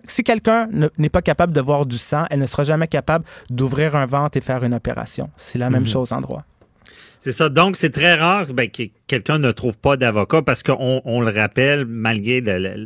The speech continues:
Speaker 2: l'odieux du crime, les avocats sont là pour le système, un système en santé qui fonctionne.
Speaker 1: Tant
Speaker 2: Des
Speaker 1: mieux.
Speaker 2: fois, on va, on va inciter à plaider coupable, on va, il va y avoir des procès plus sur la peine.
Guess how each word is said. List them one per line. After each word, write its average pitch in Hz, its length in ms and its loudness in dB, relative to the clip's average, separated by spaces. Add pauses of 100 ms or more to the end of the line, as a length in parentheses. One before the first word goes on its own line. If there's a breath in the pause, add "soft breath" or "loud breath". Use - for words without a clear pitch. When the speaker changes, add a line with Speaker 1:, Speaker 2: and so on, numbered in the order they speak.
Speaker 2:
l'odieux 107 420 -2
du 98 120 -8
crime, 131 320 0 (320 loud breath)
les 98 100 -6
avocats 98 340 0
sont 101 220 -2
là 104 140 2
pour 98 160 -2
le 90 100 0
système, 120 460 -4
un 104 100 -2
système 107 400 -4
en 92 140 -4
santé 95 400 -6
qui - 100 -18
fonctionne. 113 600 -2 (240 loud breath)
Speaker 1:
Tant 123 120 -4
Speaker 2:
Des 139 100 0
Speaker 1:
mieux. 160 100 2
Speaker 2:
fois, 120 100 -2
on 101 120 -2
va, 92 120 -2
on 98 220 0
va 98 80 0
inciter 98 340 -2
à 104 60 2
plaider 95 260 -6
coupable, 139 480 0
on 95 180 -2
va, 95 220 0
il 92 140 -6
va 95 80 -4
y - 0 -
avoir 98 120 -2
des 92 120 -6
procès 101 320 -6
plus 98 160 -8
sur 101 180 -6
la 90 140 -6
peine. 135 280 0